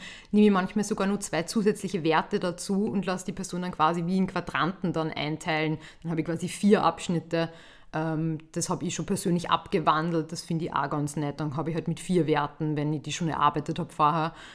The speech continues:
kann ich gut auch mit dem arbeiten. Also es muss jetzt nicht das Alter sein, das ist ja nur in der, im Grundkonzept so, aber man darf's ja, genau, abwandeln. Ähm, ansonsten, ich find, es ist auch eine Methode, wo man,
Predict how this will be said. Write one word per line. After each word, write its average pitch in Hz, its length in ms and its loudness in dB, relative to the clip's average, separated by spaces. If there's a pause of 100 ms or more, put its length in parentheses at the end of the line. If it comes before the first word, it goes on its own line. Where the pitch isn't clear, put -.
(140)
kann 170 160 4
ich 160 80 4
gut 180 200 0
auch 147 60 2
mit 151 200 0
dem 151 140 0
arbeiten. 151 480 -2
Also 147 140 -4
es 147 80 -6
muss 170 200 2
jetzt - 180 -4
nicht 147 140 -4
das 147 140 -8
Alter 131 360 -6
sein, 135 320 -4
das 143 160 -8
ist 165 160 -6
ja 147 80 -4
nur 147 180 0
in 143 80 -2
der, 139 220 -4 (220)
im 170 140 2
Grundkonzept 208 800 8
so, 185 180 0
aber 165 120 4
man 160 160 0
darf's 143 240 -6
ja, 147 160 -2 (500)
genau, 151 320 2 (220)
abwandeln. 156 840 2 (1200)
Ähm, 170 320 0
ansonsten, 196 1500 -2 (1300)
ich 180 160 0
find, 196 400 4
es - 200 -4
ist 196 160 0
auch 170 100 6
eine 180 80 4
Methode, 190 640 0
wo 180 80 -4
man, 175 600 -2